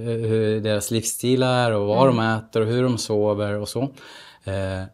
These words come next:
Speaker 1: och sen får jag ett hum. Och det är inte alltid det, alltså, min känsla heller stämmer.
Speaker 2: Mm.
Speaker 1: Så att, men sen efter ett par gånger när man kanske har fått lite förtroende för, eh, av, vunnit klientens förtroende,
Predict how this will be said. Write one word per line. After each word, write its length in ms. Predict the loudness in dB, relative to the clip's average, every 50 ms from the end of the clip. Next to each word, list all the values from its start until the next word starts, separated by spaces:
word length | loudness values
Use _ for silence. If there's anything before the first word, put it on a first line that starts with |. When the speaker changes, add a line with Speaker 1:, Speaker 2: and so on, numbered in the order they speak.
| _ _
Speaker 1:
och 100 | -6 -2
sen 300 | 0 2 2 2 2 0
får 220 | -2 -2 0 2 2
jag 120 | 2 0
ett 100 | -2 2
hum. 320 | 4 6 6 6 4 0 -4 -10 -18 _ _ _ _
Och 100 | -2 2
det 80 | 4 4
är 20 |
inte 180 | 4 4 4 0
alltid 220 | -2 -2 -4 -2
det, 200 | 0 0 0 0
alltså, 280 | 0 -4 -4 -2 -2 0
min 220 | 0 0 0 0
känsla 440 | 0 0 -2 -2 -2 -2 0 0 2
heller 380 | 2 4 2 2 0 -2 -4 -8
stämmer. 460 | -2 2 4 4 4 4 0 -4 -8 -12 -12 -8 -4
Speaker 2:
Mm. 200 | -4 -2 -2 -2
Speaker 1:
Så 120 | -2 -2
att, 220 | -4 -4 -4 -10 -20 _ _ _ _ _
men 100 | -4 0
sen 200 | 2 4 4 4
efter 200 | 4 2 2 -2
ett 80 | -2 0
par 120 | 0 0
gånger 320 | 2 2 2 2 0 0 -2
när 80 | -2
man 120 | -2 -4 -4
kanske 240 | -6 -8 -8 -8
har 40 | -10
fått 160 | -10 -8 -6
lite 320 | -6 -6 -6 -4 -4 -6 -6
förtroende 680 | -6 -10 -6 2 4 6 6 8 6 6 4 4 2
för, 380 | 0 -2 -2 -2 -2 -2 -2 -4
eh, 520 | -4 -2 -2 -2 -4 -4 -4 -6 -6 -6 -4 -2
av, 480 | 0 0 0 0 -2 -4 -6 -8 -8 -10 -10 -10 -10 -8
vunnit 480 | -4 -2 0 0 0 0 -4 -8 -16 -20 -18 -14 -12 -10 -6
klientens 320 | -4 -4 -4 -4 -6 -10
förtroende, 580 | -12 -4 0 2 2 4 4 2 0 -2 -4